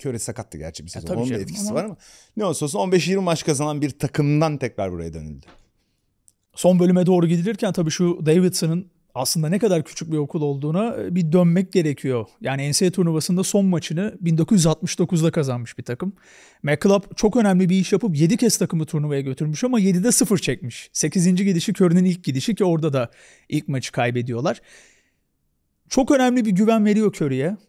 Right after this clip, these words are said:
Speaker 2: Birçok koçun vermeyeceği bir alanı veriyor ama ufaktan ufağa bir pragmatizm var mı? Sanki basketbolun nereye gideceğini görüp,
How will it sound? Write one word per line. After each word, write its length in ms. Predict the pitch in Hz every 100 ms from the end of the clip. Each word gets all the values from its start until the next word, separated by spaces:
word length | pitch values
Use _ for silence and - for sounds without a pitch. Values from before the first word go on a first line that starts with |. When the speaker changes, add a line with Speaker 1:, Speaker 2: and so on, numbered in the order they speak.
| _ _ _ _ _
Speaker 2:
Birçok 440 | 147 147 233 240 -
koçun 260 | 202 214
vermeyeceği 460 | 190 190 190 185 170
bir 80 | 180
alanı 340 | 170 170 185 175
veriyor 360 | 185 190 208 -
ama 360 | 202 247 - -
ufaktan 420 | 170 202 190 277
ufağa 280 | 262 254 233
bir 80 | 233
pragmatizm 720 | - 190 196 196 226 233 226
var 140 | 220
mı? 100 | 233
Sanki 320 | 160 143 143 165
basketbolun 640 | 156 - 202 - 190 180
nereye 260 | 185 202 185
gideceğini 480 | 165 175 190 185
görüp, 300 | 180 185 180